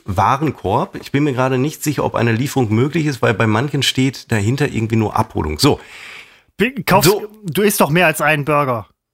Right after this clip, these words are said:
Speaker 1: Ja, ich habe ja nur den für meine, äh, Freundin bestellt. In der Regel bestelle ich vier für mich.
Speaker 2: Äh, ich will
Speaker 1: Ich
Speaker 2: jetzt, ich würde jetzt ungern, aber du postest ja immer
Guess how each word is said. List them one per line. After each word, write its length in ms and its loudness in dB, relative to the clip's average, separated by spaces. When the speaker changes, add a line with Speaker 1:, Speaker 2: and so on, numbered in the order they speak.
Speaker 1:
Ja, 200 4
ich 120 0
habe 140 2
ja 60 4
nur 140 2
den 200 2
für 120 2
meine, 340 4
äh, 180 2
Freundin 300 2
bestellt. 440 0
In 120 2
der 140 2
Regel 220 4
bestelle 420 2
ich 100 -2
vier 420 2
für 200 -2
mich. 360 -2
Speaker 2:
Äh, 300 4
ich 160 2
will 100 6
Speaker 1:
Ich 40 2
Speaker 2:
jetzt, 380 0
ich 160 -2
würde 160 4
jetzt 340 -2
ungern, 680 4
aber 420 2
du 180 -4
postest 400 -2
ja 100 2
immer 300 2